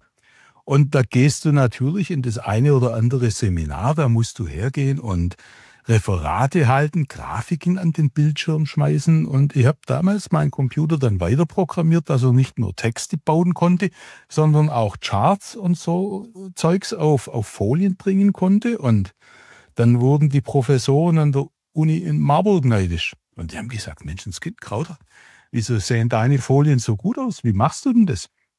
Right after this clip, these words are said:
Und hab ich gesagt, „Hallo, ich hab einen Computer.“ Und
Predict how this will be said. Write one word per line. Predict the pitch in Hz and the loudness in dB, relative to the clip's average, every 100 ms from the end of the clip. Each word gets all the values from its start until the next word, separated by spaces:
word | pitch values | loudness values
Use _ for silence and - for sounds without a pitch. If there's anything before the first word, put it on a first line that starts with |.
| _ | _
Und | 87 | -8
hab | 90 | -6
ich | 87 | -4
gesagt, | 85 80 - | -4 -6 -8
„Hallo, | 71 80 135 190 - - | -6 -2 -2 -2 -8 -16
ich | - | -6
hab | 87 87 | -4 -2
einen | 85 85 | 0 0
Computer.“ | 92 92 196 226 220 196 - _ _ _ | -2 -2 4 4 4 0 0 _ _ _
Und | 208 180 190 | 2 2 2